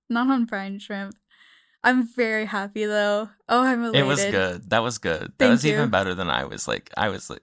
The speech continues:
Speaker 1: I
Speaker 2: expecting
Speaker 1: know.
Speaker 2: good, and I was like, "That was even better."
Speaker 1: <laughs>
Speaker 2: That got me.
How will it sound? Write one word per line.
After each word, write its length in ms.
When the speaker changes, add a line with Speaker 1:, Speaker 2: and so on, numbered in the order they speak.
Speaker 1:
I 40
Speaker 2:
expecting 380
Speaker 1:
know. 260
Speaker 2:
good, 320
and 120
I 80
was 160
like, 180
"That 160
was 160
even 160
better." 380
Speaker 1:
<laughs> 840
Speaker 2:
That 180
got 220
me. 220